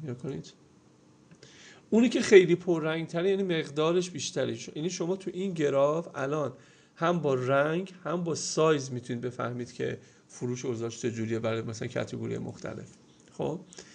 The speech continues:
بذار منو بکنم ساب کتگوری که این ترکیب رنگی رو قشنگ‌تر ببینید. یه لحظه صبر کنید. آها.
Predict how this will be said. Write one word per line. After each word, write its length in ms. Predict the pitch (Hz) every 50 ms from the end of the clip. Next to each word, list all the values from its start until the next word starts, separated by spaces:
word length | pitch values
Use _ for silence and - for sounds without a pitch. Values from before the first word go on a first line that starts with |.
| - - - - - - - - - -
بذار 160 | 180 180 240
منو 280 | 254 233 233 247 247 240
بکنم 180 | 240 247 240
ساب 280 | 214 - - 175 160 -
کتگوری 540 | - - 156 135 - 135 139 156 165 180 180
که 80 | 185
این 80 | 202 196
ترکیب 440 | 196 170 156 139 131 131 - 135 127
رنگی 260 | 131 127 127 127 131
رو 100 | 143 165
قشنگ‌تر 540 | 170 170 - - 139 127 117 123 131 131 131
ببینید. 460 | 123 113 113 113 - 120 120 123 123
یه 60 | 123
لحظه 100 | 120 120
صبر 280 | - - 123 120 120 - -
کنید. 320 | - 123 123 120 - - - - - - - - - - - - - - - - - - - - - - - - - - - - - - - - - _ _ - - - - - - - - - _ _ - - - - _ - - - - _ - - - - - - - - - - - - - - - - - - - _ - -
آها. 320 | - - - - 110 110